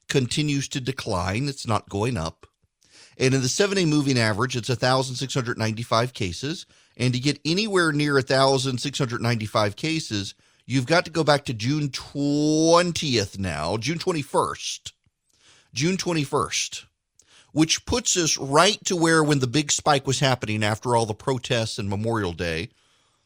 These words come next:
uh, we're not seeing, uh, a post-Labor Day surge yet. We've still, we need another week to see if there is a post-Labor Day surge.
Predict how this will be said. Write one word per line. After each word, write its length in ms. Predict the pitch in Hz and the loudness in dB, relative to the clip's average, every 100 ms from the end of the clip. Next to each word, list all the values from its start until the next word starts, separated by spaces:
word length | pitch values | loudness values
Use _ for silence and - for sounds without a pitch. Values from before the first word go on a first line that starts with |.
| _ _ | _ _
uh, 140 | 123 123 | -2 0
we're 180 | 135 147 | 2 4
not 260 | 156 165 | 4 2
seeing, 680 | - - 185 170 135 127 139 - | -2 -4 -2 -2 0 0 0 2
uh, 320 | 123 123 127 | 4 4 4
a 160 | 123 123 | 2 -2
post-Labor 960 | - 160 156 151 - - 135 135 123 127 | -4 -2 0 0 -2 -2 0 2 2 2
Day 200 | 123 113 | 2 0
surge 600 | - - 127 104 92 92 | -2 0 0 0 -2 -6
yet. 340 | 110 127 - | 0 0 0
We've 220 | 113 107 | -4 -6
still, 320 | - 165 175 135 | -4 0 2 2
we 140 | 131 | 0
need 180 | 151 180 | 0 0
another 260 | 214 202 | 2 4
week 580 | 147 147 143 110 - - - _ _ _ - | 4 4 2 0 -6 -12 -12 _ _ _ -2
to 120 | 139 | -2
see 240 | - 160 | 0 0
if 100 | 156 | 0
there 180 | 156 147 | 0 0
is 120 | 143 | 2
a 80 | 135 | 0
post-Labor 680 | 110 143 143 - 131 127 117 | 2 0 2 0 0 0 0
Day 140 | 110 | 0
surge. 600 | 101 - 101 78 - - | -2 -4 -6 -8 -12 -14